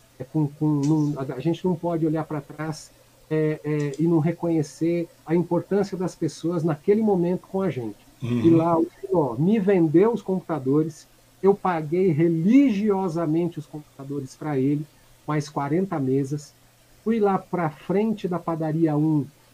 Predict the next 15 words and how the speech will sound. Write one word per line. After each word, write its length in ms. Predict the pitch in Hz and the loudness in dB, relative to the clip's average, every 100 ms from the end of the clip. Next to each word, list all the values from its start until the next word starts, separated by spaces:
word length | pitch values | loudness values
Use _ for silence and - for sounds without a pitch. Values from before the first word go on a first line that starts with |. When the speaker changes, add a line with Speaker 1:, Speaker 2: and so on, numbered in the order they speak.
| _ | _
Speaker 1:
na 180 | 147 147 | -2 2
Nordestina, 920 | 147 151 147 131 - - 151 143 117 - _ _ _ _ | 2 2 0 -2 -6 -2 0 0 -4 -12 _ _ _ _
do 80 | 139 | -2
lado 180 | 156 160 | 0 0
do 80 | 165 | 0
Corpo 260 | 160 160 | 0 0
de 80 | 143 | 0
Bombeiros, 720 | 139 135 127 147 170 - - _ _ _ - | 0 0 2 2 2 -4 -18 _ _ _ 4
montamos 800 | 190 208 180 - 208 233 226 160 | 6 6 4 2 0 2 0 0
lá 160 | 185 | 0
o 80 | 190 | 0
curso 360 | - 190 - 165 | 0 -2 0 -2
de 80 | |
informática, 760 | 170 - 160 139 143 165 - 170 | -2 -2 -2 -2 -2 -4 -8 -6
botamos 600 | 147 196 - 208 208 196 | 0 0 0 -2 -2 -4